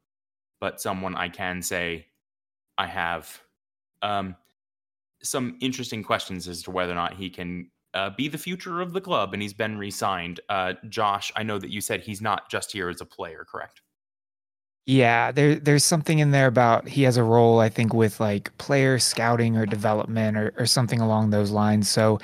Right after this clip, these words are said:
Speaker 2: it's clear, I think, that this, that there must be some agreement between the club and Harrison Afful that they want him around for his leadership ability.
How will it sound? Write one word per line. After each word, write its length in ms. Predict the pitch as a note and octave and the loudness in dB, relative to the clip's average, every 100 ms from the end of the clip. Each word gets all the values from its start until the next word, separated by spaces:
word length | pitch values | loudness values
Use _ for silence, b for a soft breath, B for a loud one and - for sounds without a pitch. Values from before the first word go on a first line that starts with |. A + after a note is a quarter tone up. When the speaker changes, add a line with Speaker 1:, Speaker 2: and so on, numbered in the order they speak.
| B B - _ _ | B B -18 _ _
Speaker 2:
it's 340 | - D3 - - _ _ | -2 0 0 -2 _ _
clear, 340 | - G3 F#3+ | 2 6 8
I 80 | F#3 | 6
think, 220 | E3+ D#3+ | 6 4
that 260 | C#3 A#2+ A#2 | 2 0 2
this, 460 | C3+ B2 - - D#3 | 4 4 0 -2 0
that 180 | C3+ | 2
there 160 | D#3 C3 | 4 4
must 240 | B2+ D3 | 6 4
be 100 | D#3+ | 4
some 220 | B2+ C3 A#2+ | 4 4 2
agreement 540 | A2 A2 G#2+ G#2+ G#2+ | 2 2 4 4 2
between 320 | A2+ - G#2+ | -2 0 2
the 80 | G2+ | 2
club 340 | - G#2+ G2+ | 2 2 4
and 100 | G2 | 2
Harrison 340 | G2 G2 F#2+ G#2 | 0 0 0 0
Afful 340 | F#2+ F#2+ G2+ | 0 -2 -2
that 260 | F#2+ G2 - B B B B _ - | 2 0 -2 B B B B _ -4
they 260 | A2+ A#2+ | 4 6
want 320 | A2+ A#2+ B2+ | 6 6 6
him 140 | A#2+ A#2+ | 6 6
around 340 | A2+ A2+ G#2+ | 6 6 4
for 80 | A2+ | 2
his 160 | G#2 G#2+ | 2 2
leadership 440 | G#2+ G#2+ A#2 G2+ | 2 2 2 0
ability. 640 | G2 G#2+ G#2 G2+ G2+ G2 | 2 4 4 2 0 -2